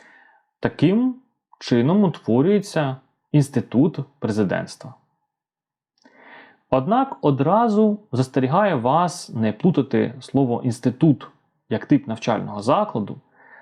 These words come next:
з правовим інститутом, тобто групою правових норм. Найменшим елементом системи права, зрештою, є норма права,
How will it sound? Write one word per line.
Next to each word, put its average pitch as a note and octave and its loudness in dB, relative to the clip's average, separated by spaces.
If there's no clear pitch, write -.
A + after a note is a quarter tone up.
з G#2+ 0
правовим D#3 0
інститутом, - -6
тобто G#3+ 2
групою B2 2
правових A#2 0
норм. F#2+ -8
Найменшим C3+ 2
елементом B2 0
системи B2 -2
права, G3 0
зрештою, C#3+ 2
є D#3 0
норма A2+ 0
права, F#2+ -8